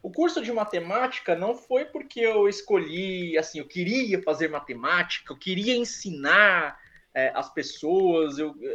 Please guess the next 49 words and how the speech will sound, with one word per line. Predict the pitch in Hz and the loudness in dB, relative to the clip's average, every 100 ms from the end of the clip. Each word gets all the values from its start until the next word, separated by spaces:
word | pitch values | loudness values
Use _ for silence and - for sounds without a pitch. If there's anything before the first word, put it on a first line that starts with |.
| - | -4
assim, | 294 - 202 | -6 -4 -8
eu | 127 127 | -8 -10
sempre | - 262 240 | -6 -6 -6
tive | - 233 | -8 -2
uma | 233 | -2
didática | 190 151 147 175 - - 175 160 143 135 123 117 110 _ _ | -2 2 4 4 0 0 4 6 6 4 2 -2 -10 _ _
até | 113 - 139 | -14 -8 -8
um, | 135 | -8
até | 127 135 | -8 -10
então, | 135 131 127 135 147 135 120 107 110 _ _ _ _ _ | -12 -6 -6 -4 -8 -10 -14 -14 -18 _ _ _ _ _
co-, | - - | -8 -2
é, | 127 | -2
consideravelmente | 147 156 160 156 165 165 170 175 | 0 0 4 4 4 -2 -4 -2
boa. | 151 131 113 | 2 2 2
Não, | 127 147 | 0 -4
não | 135 | -6
sou | 151 | -8
de, | 160 147 139 | -6 -6 -6
não | 135 | -10
sou, | - 156 135 | 0 2 2
sou | - 160 | -2 0
bem | 170 | 2
modesto, | 202 185 - 190 190 | 6 6 8 8 8
mas | 190 | -2
eu | 180 | 0
falo | 170 | -2
que | 180 | -2
minha, | 180 165 | -12 -8
minha | 165 | -6
didática | 156 156 - | 0 0 0
é | |
bem | 151 170 156 143 | -2 -2 -4 2
boa | 151 165 | 6 6
mesmo. | 131 113 _ _ _ _ _ _ | 2 -8 _ _ _ _ _ _
Que, | - 151 147 | -6 -2 0
assim, | 151 143 | -2 -4
eu | 135 | 2
gosto | 156 214 233 202 | 10 10 10 4
muito | 202 | -6
de | 185 | -6
ensinar, | - 208 143 | -4 2 2
mas | 123 127 | 2 0
não | 180 | 4
era | 190 196 | 4 4
o | |
meu | 196 | 2
objetivo | 175 190 - 180 | 2 0 0 -4
na | 185 139 | 0 0
época. | - - | -2 -10